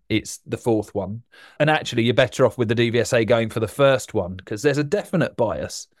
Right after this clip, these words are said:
If in doubt, go for the first. Um, so,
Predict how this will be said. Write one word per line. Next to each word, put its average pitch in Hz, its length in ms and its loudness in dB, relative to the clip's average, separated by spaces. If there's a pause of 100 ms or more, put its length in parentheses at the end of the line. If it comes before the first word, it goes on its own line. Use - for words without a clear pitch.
(320)
If 170 200 2
in 180 200 4
doubt, 123 520 2 (680)
go 214 180 4
for 240 140 4
the 220 320 2 (160)
first. - 540 -2
Um, 151 600 2 (720)
so, 165 560 4